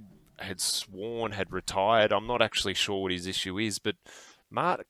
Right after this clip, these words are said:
Mark Hutchings from the West Coast Eagles has disappeared off the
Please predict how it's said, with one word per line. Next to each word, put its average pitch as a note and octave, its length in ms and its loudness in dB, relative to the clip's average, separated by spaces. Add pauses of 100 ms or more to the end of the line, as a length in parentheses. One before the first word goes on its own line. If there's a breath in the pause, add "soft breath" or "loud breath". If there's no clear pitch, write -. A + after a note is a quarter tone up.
(120)
Mark C#3 320 2
Hutchings - 800 -4
from G#2 260 -12
the G2 220 0
West G#2 320 -2
Coast G2 300 -2
Eagles F#2+ 520 -4 (520 soft breath)
has A#2 160 -2
disappeared B2 600 0
off - 260 -8
the G#2 320 -4